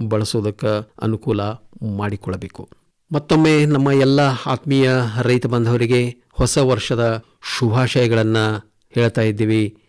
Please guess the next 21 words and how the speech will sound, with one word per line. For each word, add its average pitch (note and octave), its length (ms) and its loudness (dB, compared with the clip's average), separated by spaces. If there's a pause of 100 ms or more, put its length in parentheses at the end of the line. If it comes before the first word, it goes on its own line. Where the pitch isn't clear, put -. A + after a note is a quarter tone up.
ಹೊಸ - 220 -4
ವರ್ಷ A2+ 340 -4 (760)
ಸುಖ - 240 -2
ಸಂತೋಷಗಳನ್ನ C3+ 760 0
ತರಲಿ, A#2 380 -2
ಒಳ್ಳೆ A2+ 280 2
ಮಳೆ A2+ 300 0
ಬೆಳೆ A2 400 -2 (100)
ತರಲಿ A#2 340 -2
ಅಂಥೇಳಿ G#2+ 560 -4
ಹಾರೈಸ್ತಾ C3 600 -2 (280)
ಇವತ್ತಿನ D3 400 -2 (320)
ಈ D#3 160 2
ವರ್ಷದ B2+ 680 -2 (100)
ಕೊನೆಯ D3+ 460 0 (220)
ಮೇಘ C3 360 -2
ಸಂದೇಶ B2 520 -4 (220)
ಸಂಚಿಕೆಯನ್ನ A2 800 -6 (460)
ಮುಗಿಸ್ತಾ C3+ 360 0
ಇದ್ದೀವಿ. B2+ 540 0 (180)
ಮತ್ತೆ C3 580 -4